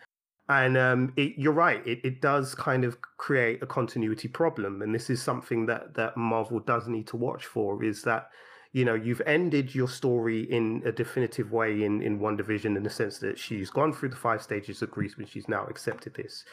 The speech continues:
You've had one post-credit scene where you've seen her using the Darkhold for a few seconds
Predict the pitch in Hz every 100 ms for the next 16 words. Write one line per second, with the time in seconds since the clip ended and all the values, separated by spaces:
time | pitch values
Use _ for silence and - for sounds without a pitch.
0 | - - - 117 120 110 117 147 175 170
1 | 170 156 - 156 123 107 - 104 104 104
2 | 107 113 - 113 110 110 110 117 110 110
3 | 107 107 110 107 - 110 98 - 107 -
4 | 175 180 - 127 120 104 110 120